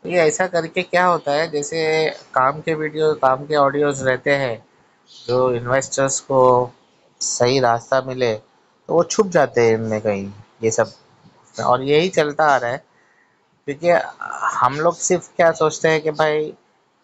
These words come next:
चांद भाई एक वीडियो बना देंगे, यूनुस भाई वीडियो बना, बना देंगे और हम देख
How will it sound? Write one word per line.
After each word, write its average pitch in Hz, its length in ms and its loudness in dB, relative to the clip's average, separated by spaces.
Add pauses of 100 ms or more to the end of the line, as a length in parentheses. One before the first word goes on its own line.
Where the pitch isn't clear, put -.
(100)
चांद 139 320 0
भाई 139 160 2
एक 135 140 -6
वीडियो 135 260 -4
बना 127 240 0
देंगे, 127 300 0
यूनुस 123 320 -4
भाई 127 180 2
वीडियो 120 800 -2
बना, 117 280 0 (180)
बना 117 220 0
देंगे 117 380 -4 (580)
और 117 120 -2
हम 123 220 -4
देख 120 200 0